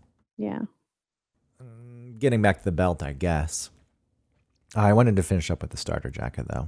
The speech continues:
Speaker 2: I looked like an idiot. That's, that's the rest of that story.
Speaker 1: Yeah, I think everybody looked like an idiot,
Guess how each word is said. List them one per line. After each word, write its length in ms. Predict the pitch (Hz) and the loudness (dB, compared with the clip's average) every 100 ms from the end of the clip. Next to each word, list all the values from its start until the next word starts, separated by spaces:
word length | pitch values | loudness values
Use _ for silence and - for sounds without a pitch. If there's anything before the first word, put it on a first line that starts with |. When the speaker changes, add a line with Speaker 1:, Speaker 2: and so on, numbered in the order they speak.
| 90 | -2
Speaker 2:
I 80 | 110 | 4
looked 200 | 101 - | 6 4
like 160 | 78 | -2
an 80 | 73 | -2
idiot. 340 | 71 71 76 - | -2 -2 -4 -6
That's, 320 | 82 82 - | -8 -6 -8
that's 300 | - 85 - | -2 -2 -2
the 180 | - 80 | -6 -4
rest 240 | 73 - | -4 -4
of 60 | 80 | -4
that 180 | 76 - | -4 -6
story. 340 | - - - - _ _ _ _ _ _ - | -8 -6 -8 -10 _ _ _ _ _ _ 2
Speaker 1:
Yeah, 80 | - | 4
I 40 | |
think 200 | - 359 | 6 4
everybody 420 | - 220 226 185 170 | 6 6 6 6 6
looked 200 | 170 180 | 4 2
like 120 | 170 | 0
an 100 | 160 | 0
idiot, 300 | 151 147 | 0 0